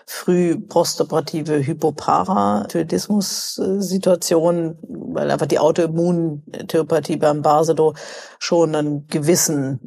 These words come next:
äh, Effekt auf die Nebenschilddrüsen in der früh postoperativen Phase hat. Aber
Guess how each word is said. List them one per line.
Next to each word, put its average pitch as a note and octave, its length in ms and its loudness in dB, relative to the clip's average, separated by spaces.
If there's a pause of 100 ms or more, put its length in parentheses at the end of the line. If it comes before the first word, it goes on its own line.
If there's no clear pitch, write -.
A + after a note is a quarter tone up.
äh, D#2+ 540 -6
Effekt C3+ 420 0
auf C3+ 200 0
die C#3 200 -2
Nebenschilddrüsen C#3+ 800 -2
in C#3 80 -2
der C3+ 100 0
früh D#3+ 200 -2
postoperativen C#3+ 840 -2
Phase C3+ 360 2
hat. C#3 160 2
Aber D3 200 2